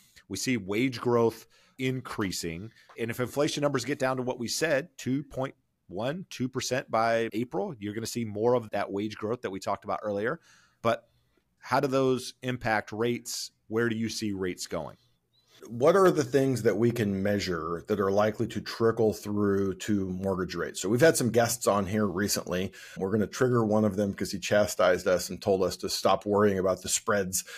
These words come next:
Speaker 2: between treasuries and mortgages, but we're gonna talk about it regardless. But with that,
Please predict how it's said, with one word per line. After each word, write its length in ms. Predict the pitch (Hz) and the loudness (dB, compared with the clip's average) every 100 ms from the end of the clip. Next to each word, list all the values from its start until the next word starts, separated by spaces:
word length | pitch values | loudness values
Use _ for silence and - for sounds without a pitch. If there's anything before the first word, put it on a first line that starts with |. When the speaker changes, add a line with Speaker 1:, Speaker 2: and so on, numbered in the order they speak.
| - | -8
Speaker 2:
between 320 | 113 - 107 | -6 0 0
treasuries 480 | 98 110 104 98 92 | 2 2 2 2 0
and 100 | 95 | 0
mortgages, 420 | 92 92 92 98 | 2 2 2 2
but 100 | 101 | 2
we're 160 | 117 151 | 6 6
gonna 180 | 165 139 | 6 6
talk 240 | 127 117 | 8 6
about 220 | 110 104 | 6 6
it 80 | 98 | 6
regardless. 600 | 98 92 95 90 78 73 - - - - - | 2 4 4 4 0 -6 -10 -18 -18 -20 4
But 300 | 135 127 117 - - | 8 8 6 -6 4
with 220 | 175 180 | 6 8
that, 380 | 143 98 101 | 6 6 4